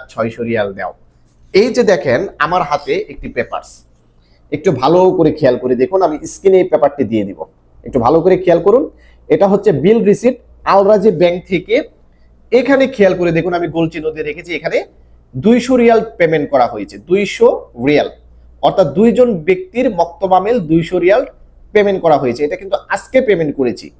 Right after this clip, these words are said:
খেয়াল করে দেখুন, দুইশো রিয়াল। এখানে দেখুন,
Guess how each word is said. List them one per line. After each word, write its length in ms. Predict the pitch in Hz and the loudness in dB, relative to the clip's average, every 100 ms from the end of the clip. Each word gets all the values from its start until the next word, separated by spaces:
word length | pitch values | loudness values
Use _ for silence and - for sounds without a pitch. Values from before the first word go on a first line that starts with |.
| _ _ _ _ | _ _ _ _
খেয়াল 160 | - 156 | 0 2
করে 100 | 196 202 | 2 2
দেখুন, 160 | 208 240 | 0 2
দুইশো 240 | 185 - | 2 2
রিয়াল। 220 | 120 104 - - - _ - | 0 0 -2 -14 -20 _ -4
এখানে 300 | 185 247 254 | 0 2 2
দেখুন, 360 | 220 - 202 | 2 2 0